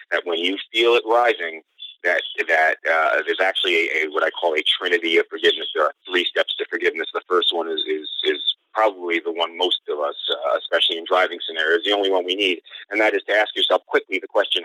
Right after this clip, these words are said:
"Have I ever done that before?" So if someone cuts you off, or if someone wrote up the stripes, "Have I ever done that before?" When I was eighteen years old, when I was late for a flight, when I was, you know, in some kind of, uh, emergency situation, or just that I was, you know, a, a young, you know,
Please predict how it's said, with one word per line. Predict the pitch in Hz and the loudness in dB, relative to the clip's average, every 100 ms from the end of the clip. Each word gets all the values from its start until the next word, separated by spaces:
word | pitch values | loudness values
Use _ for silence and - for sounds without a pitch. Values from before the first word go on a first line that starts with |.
| - | -2
"Have | - | -2
I | 101 | 2
ever | 98 92 | 2 0
done | 92 87 | -2 -4
that | 82 - | -6 -14
before?" | - _ - - _ _ - - _ | -20 _ -20 -20 _ _ -20 -20 _
So | - 101 92 90 | 0 2 4 4
if | 90 95 | 4 0
someone | 92 92 | -2 -2
cuts | 90 90 87 | -2 -2 0
you | 90 | 2
off, | 87 82 - | 4 2 0
or | 85 85 | -2 -2
if | |
someone | - 95 95 90 | 0 0 0 0
wrote | 90 90 | 2 2
up | - | 0
the | 87 | -2
stripes, | - 87 - | 0 0 0
"Have | 90 90 | 0 2
I | |
ever | 90 87 | 0 0
done | 90 87 | 0 0
that | 82 | -6
before?" | 82 - 80 | -8 -8 -4
When | 82 | 0
I | 82 | 0
was | 80 | 0
eighteen | 85 - 87 | -2 -2 -2
years | 85 82 | 0 0
old, | 87 82 78 | 2 2 0
when | 80 | -4
I | 80 | 0
was | 80 - | 0 0
late | 87 92 90 | 0 -2 0
for | 87 85 | 0 0
a | - | 0
flight, | 92 87 85 - | 0 0 0 -6
when | 85 | -8
I | 87 | -6
was, | 82 82 82 - | -4 -6 -4 -4
you | |
know, | 85 82 85 | -2 -2 -4
in | 85 | -8
some | 92 90 | -10 -10
kind | 87 90 87 | -8 -4 -2
of, | 87 82 - - | -2 -4 -6 0
uh, | 82 80 80 - - 90 | 2 2 0 -4 -12 -6
emergency | 90 95 92 90 85 90 85 | 0 2 0 -6 -8 -12 -10
situation, | 87 92 90 90 87 85 85 107 | -4 -2 2 2 4 0 -2 2
or | 104 | 2
just | 95 107 104 - | 4 0 0 -2
that | 95 92 | -2 0
I | 95 | 2
was, | - 90 90 | 2 0 0
you | |
know, | 92 92 90 | 0 2 2
a, | 92 92 | 2 0
a | |
young, | 90 98 98 95 92 _ | 0 -2 -2 -8 -10 _
you | 104 | -2
know, | 90 | 0